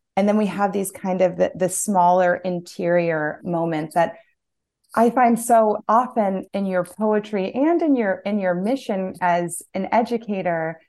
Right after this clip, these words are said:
and now with the Mellon Foundation, it's almost like you have that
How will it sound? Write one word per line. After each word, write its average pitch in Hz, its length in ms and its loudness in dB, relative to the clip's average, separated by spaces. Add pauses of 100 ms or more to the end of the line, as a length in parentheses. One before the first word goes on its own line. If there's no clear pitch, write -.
(120)
and 190 140 -2
now 180 240 2
with 180 160 -4
the 175 100 -2
Mellon 220 360 0
Foundation, 175 680 -6 (260)
it's 240 140 0
almost 381 320 2
like 226 140 2
you 214 100 0
have 208 140 0
that - 220 -2